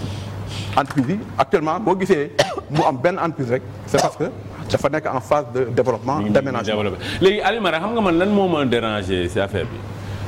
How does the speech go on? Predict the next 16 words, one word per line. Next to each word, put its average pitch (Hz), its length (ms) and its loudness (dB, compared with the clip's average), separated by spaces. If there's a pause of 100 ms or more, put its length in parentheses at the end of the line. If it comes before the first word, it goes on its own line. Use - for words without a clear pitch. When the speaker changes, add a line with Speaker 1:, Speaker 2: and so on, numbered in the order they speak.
(220)
Speaker 2:
Euh, 110 380 4
man 123 140 2
maa 151 160 4
ngi 143 60 -2
fàttaliku 98 380 -2
bi 98 120 0
ñuy 139 340 2
tàmbali 101 360 0
di 90 160 0
jàng 80 240 -2 (400)
économie, 95 460 -2 (800)
ci, 87 220 0
euh, 78 300 -2 (1040)
dañu 110 240 0
doon 107 180 0
wax 95 200 0